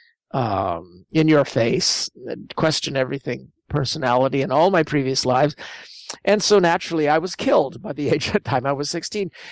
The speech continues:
This civilization is the first time I got to live, grow up, have kids, uh, be honored, paid for my, for,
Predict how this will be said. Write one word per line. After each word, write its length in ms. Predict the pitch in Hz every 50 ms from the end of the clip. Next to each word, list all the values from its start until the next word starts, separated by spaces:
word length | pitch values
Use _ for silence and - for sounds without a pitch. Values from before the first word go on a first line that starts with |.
| - _ _
This 180 | - 254 294 -
civilization 680 | - 311 214 196 185 180 143 165 156 165 156 - 180
is 100 | 165 147
the 100 | 131 165
first 320 | - - 220 240 254 - -
time 300 | - 220 220 220 208 185
I 160 | 147 165 170
got 300 | 156 170 170 175 - -
to 140 | - - 131
live, 600 | 120 120 131 147 156 170 170 175 185 202 170 139
grow 340 | - - 127 120 120 113 -
up, 480 | - 160 185 190 185 190 190 185 - _ _ - - - - - _ _ _
have 280 | - 127 107 98 -
kids, 800 | _ - - 214 220 220 220 220 220 214 202 202 - - - - _ - - - _ _ _ _ _ -
uh, 180 | 156 147 131
be 280 | - 147 175 180 160 - _
honored, 680 | 139 143 156 175 302 214 226 240 240 247 247 247 247 - -
paid 680 | - - 127 156 160 175 196 208 226 240 247 233 -
for 220 | - - - 185
my, 200 | 165 165 160 156 - - - 147 _ _
for, 300 | - - 160 156 147